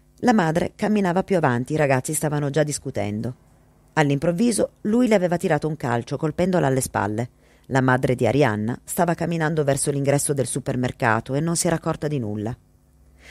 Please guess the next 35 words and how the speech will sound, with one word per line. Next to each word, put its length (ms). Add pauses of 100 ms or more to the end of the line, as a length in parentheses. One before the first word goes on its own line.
(300)
Arianna 520
non 200
aveva 300
reagito, 520
ma 120
aveva 240
continuato 540
a 60
camminare 500
seguendo 420
la 80
madre. 420 (1000)
Mario 540
era 200
tornato 340
indietro 520 (520)
e 80
se 120
n'era 180
andato 260
via. 300 (960)
Il 120
testimone 480
era 100
rimasto 380
basito, 480
la 80
scena 320
era 100
stata 260
vista 240
anche 220
dai 100
suoi 180
colleghi. 520